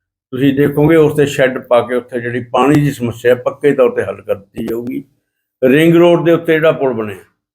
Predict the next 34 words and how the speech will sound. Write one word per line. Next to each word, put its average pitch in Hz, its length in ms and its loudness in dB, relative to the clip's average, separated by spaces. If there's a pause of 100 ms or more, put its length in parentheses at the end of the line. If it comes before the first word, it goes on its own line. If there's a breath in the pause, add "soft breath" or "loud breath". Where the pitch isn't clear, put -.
(280)
ਐਤਕੀ 147 380 2
ਜਦੋਂ 160 220 4
ਬਾਰਿਸ਼ਾਂ 135 440 0
ਪਈਆਂ, 143 360 -2
ਬਾਰਿਸ਼ 131 420 0
ਭਾਵੇਂ 127 240 -4
ਥੋੜ੍ਹੀ 127 320 -6
ਸੀ, 147 100 -6
ਪਰ 147 180 -2
ਉਹ 143 120 -2
ਪਾਣੀ 120 240 0
ਨਾਲ 117 160 2
ਭਰ 120 180 -2
ਗਿਆ 90 160 -10
ਸੀ। - 160 -20 (760)
ਮੈਨੂੰ 156 380 4
ਉਸ 151 200 2
ਦੀ 156 120 2
ਵੀ 160 160 2
ਚਿੰਤਾ 143 420 0
ਹੋਈ। 151 420 0 (480)
ਮੈਂ 127 440 0 (300)
ਡਿਪਟੀ 120 320 -6
ਕਮਿਸ਼ਨਰ 131 240 -2
ਬਠਿੰਡਾ 123 380 2
ਨੂੰ 123 140 0
ਲੈਟਰ 117 280 0
ਲਿਖਿਆ 123 440 -2 (340)
ਔਰ 143 140 4
ਉਸ 147 260 2
ਦੇ 147 80 0
ਐਸਟੀਮੇਟ 135 720 0
ਬਣ 120 240 -2
ਕੇ 104 280 -6